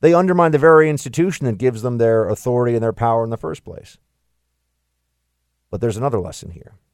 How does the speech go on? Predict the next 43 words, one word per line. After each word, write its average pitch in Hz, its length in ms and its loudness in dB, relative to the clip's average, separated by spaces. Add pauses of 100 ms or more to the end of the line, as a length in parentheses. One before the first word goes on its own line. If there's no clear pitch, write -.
(1080)
We 247 160 0
don't 302 200 0
have 202 360 -4
to 151 80 -4
just 139 260 -6
allow 143 320 0
the 131 160 0
other 127 200 0
side 127 460 -2
to 110 80 -4
constantly 123 500 -4
weaponize 107 500 -2
the 95 100 -10
process 101 540 -6
against - 340 -20
us. - 300 -20 (1040)
We, 202 160 -2
we 202 120 -4
don't 226 180 2
have 196 240 -2
to 170 100 -6
just 139 160 -10
be 156 120 -4
the 139 80 2
ones 143 220 0
that 120 80 -10
say, 143 140 0
"Well, 247 360 2
these 214 260 -6
are 220 60 0
the 202 100 0
rules, 233 380 0
and 175 120 -4
we 220 140 0
always 208 260 2
play 214 220 0
by 202 160 2
the 185 100 -4
rules 208 300 0
exactly 190 560 -2
as 160 140 -2
written 185 280 0
in, 160 200 -4